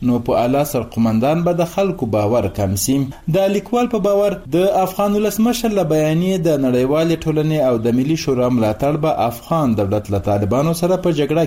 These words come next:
کې بریالی کړي. ځکه له دې وړاندې هم افغان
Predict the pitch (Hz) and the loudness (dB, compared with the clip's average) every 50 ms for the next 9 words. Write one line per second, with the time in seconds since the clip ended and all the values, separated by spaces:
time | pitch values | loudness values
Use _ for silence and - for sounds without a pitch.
0 | 165 - 107 92 101 101 98 95 90 87 92 90 95 95 - 120 123 127 123 123 | 0 -2 -2 0 0 0 2 2 2 2 2 0 0 0 -2 0 0 0 0 0
1 | 127 - - - - 98 101 117 123 123 - 131 120 107 101 107 107 107 107 123 | -4 -8 -16 -16 -10 -6 -2 -2 -2 0 0 0 0 0 0 0 0 0 0 0
2 | 135 139 139 135 131 131 139 165 180 180 180 - - 165 160 165 160 - - 185 | 0 0 0 0 0 0 0 0 0 -2 -4 -4 -2 -2 0 0 -2 -2 -2 0
3 | 196 196 | 0 0